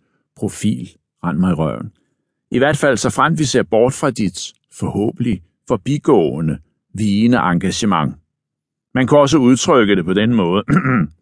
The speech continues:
Skriver rømmede sig manende, at det kunne være din sidste chance for at bevare,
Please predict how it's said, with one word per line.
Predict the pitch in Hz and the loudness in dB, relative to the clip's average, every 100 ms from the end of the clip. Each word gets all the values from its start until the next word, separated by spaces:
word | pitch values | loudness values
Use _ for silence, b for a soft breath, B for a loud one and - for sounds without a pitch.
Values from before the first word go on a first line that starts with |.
| _ _ _ | _ _ _
Skriver | - - 98 95 | -12 -4 0 2
rømmede | 92 85 85 90 | 2 2 0 0
sig | 82 104 | -2 -2
manende, | 80 73 78 82 80 _ _ _ _ _ _ _ - | 0 0 0 -2 -4 _ _ _ _ _ _ _ -4
at | 131 | -2
det | 135 | 0
kunne | 123 120 | 2 2
være | 117 | 2
din | 117 110 | 2 0
sidste | - 139 156 | 0 0 -2
chance | - 101 113 127 | 0 0 0 -2
for | 151 123 | 0 2
at | 104 | 2
bevare, | 107 98 104 127 117 | 2 2 2 2 0